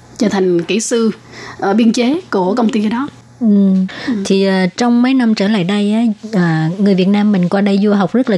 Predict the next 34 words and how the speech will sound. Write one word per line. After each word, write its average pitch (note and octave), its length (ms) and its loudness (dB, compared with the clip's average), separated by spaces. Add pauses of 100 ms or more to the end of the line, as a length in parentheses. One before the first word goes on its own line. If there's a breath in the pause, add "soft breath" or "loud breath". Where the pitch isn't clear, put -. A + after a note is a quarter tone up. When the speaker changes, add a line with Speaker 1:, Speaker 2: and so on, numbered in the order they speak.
Speaker 2:
nhiều. F3+ 440 2 (220 loud breath)
Speaker 1:
Ừ. B3 60 2
Speaker 2:
Lê F#3+ 200 2
Phương A3 200 0
cảm F#3 160 0
thấy A3 140 2
đó B3 180 2
cũng G3+ 160 2
là F3+ 60 2
một F3 200 0
cái G3 80 0
xu F#3+ 260 0
thế G3+ 220 0
của A#3 60 0
thời F3+ 180 0
nay. F3+ 320 0 (340 loud breath)
Thì, F3 160 2
ờ, E3 200 0
bên, G3 340 2
ờ, G3 200 0
Mai G3 300 0
là F3+ 100 0
cũng F#3 220 0
làm F3 240 0
trong G3 200 0
cái A3 100 0
lĩnh F3+ 220 2
vực F3 160 -2
này. D#3+ 360 0
Thì E3+ 120 0
Mai F3+ 220 2
cảm E3 200 0
thấy, A3+ 440 0
ờ, F#3 200 0